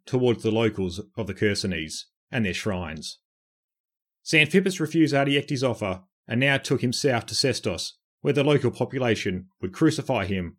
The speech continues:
but not before having him witness the death of his son by stoning. The campaigning season was now drawing to a close. The Athenians had cleared the Chersonese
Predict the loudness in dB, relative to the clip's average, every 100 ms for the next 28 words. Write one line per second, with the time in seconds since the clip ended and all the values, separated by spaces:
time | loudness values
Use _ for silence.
0 | _ -2 0 0 -2 -2 -2 -2 -2 -2
1 | 0 -2 -2 -6 -6 -6 -4 -4 -4 _
2 | _ -6 -4 -2 0 2 0 -2 -6 -6
3 | -6 -6 -10 -14 _ _ _ _ _ _
4 | _ _ _ _ _ _ _ -2 2 4
5 | 4 4 6 4 6 4 4 2 0 2
6 | 2 4 2 2 0 -2 0 0 -2 -6
7 | -10 -12 _ _ -2 2 4 6 4 2
8 | -2 2 2 0 0 0 0 0 -2 -4
9 | -6